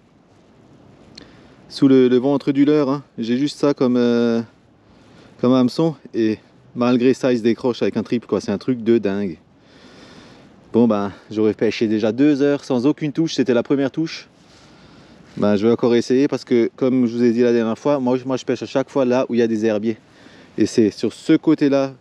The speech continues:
c'est rempli, rempli d'herbiers. Allez, ça fait plaisir quand même.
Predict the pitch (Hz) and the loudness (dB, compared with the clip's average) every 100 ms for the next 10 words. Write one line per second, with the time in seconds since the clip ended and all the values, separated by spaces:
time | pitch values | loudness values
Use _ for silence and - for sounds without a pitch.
0 | _ _ _ - 104 90 117 131 - 135 | _ _ _ -4 -4 0 0 0 0 0
1 | 123 117 120 113 110 107 92 _ _ _ | 0 -2 0 0 0 -2 -8 _ _ _
2 | - - - - - - - - - - | -20 -20 -20 -20 -20 -20 -20 -20 -12 -12
3 | - - - - - 117 127 127 131 139 | -12 -20 -20 -20 -2 0 2 0 0 2
4 | 131 135 143 151 135 | 0 0 0 0 -4